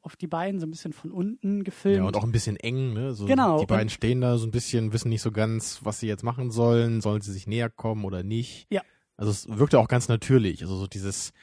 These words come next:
Speaker 2: es ist irgendwie schon ein schöner Moment, aber irgendwie ist es auch beklemmend und ein bisschen unangenehm dabei.
Speaker 1: Genau, da ist noch das Eis im Weg.
Speaker 2: Mhm.
Speaker 1: Das Eis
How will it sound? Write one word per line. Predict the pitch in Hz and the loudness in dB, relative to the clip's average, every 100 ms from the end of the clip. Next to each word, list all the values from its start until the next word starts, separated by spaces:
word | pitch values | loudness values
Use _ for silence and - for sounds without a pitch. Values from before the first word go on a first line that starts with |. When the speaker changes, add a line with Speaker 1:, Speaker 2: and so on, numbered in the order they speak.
| _ _ _ _ _ 107 | _ _ _ _ _ -2
Speaker 2:
es | |
ist | 127 127 - _ | -2 -2 -6 _
irgendwie | 131 156 139 | 2 4 2
schon | - 143 139 | 4 4 4
ein | |
schöner | - 139 139 | 4 4 4
Moment, | 117 104 110 139 208 - | 0 0 0 -2 -4 -4
aber | 127 131 - | 0 2 4
irgendwie | 143 143 131 | 2 2 0
ist | 131 | -2
es | 107 | -2
auch | 113 | -4
beklemmend | - - 120 139 156 | -6 -4 0 2 2
und | 131 131 | 0 -2
ein | |
bisschen | 120 131 | -2 -2
unangenehm | 117 107 92 92 87 | 0 0 0 -2 -4
dabei. | 87 85 87 85 90 - | -6 -6 -6 -6 -10 -4
Speaker 1:
Genau, | 208 160 | 0 0
da | 185 | 0
ist | 196 | -2
noch | 202 | -6
das | - 214 - | -4 -8 -4
Eis | 170 147 - - | -4 -4 -8 -14
im | 147 135 | -12 -10
Weg. | 127 - - _ - | -12 -16 -20 _ -2
Speaker 2:
Mhm. | 113 | 0
Speaker 1:
Das | 143 190 | 0 2
Eis | 208 214 - | 0 0 -8